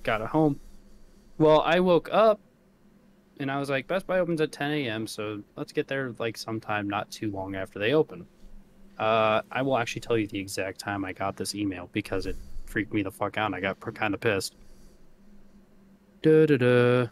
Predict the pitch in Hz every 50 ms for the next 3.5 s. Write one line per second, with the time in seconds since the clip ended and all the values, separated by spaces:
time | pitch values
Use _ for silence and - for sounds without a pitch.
0 | - - - - _ _ _ _ _ _ _ - - - - - 127 120 120 117
1 | 107 104 98 - 107 101 98 95 95 92 92 92 92 87 - - - 98 95 98
2 | 98 - - - _ _ - _ _ _ _ _ _ _ _ _ - 123 120 110
3 | 95 95 92 92 - 92 95 95 95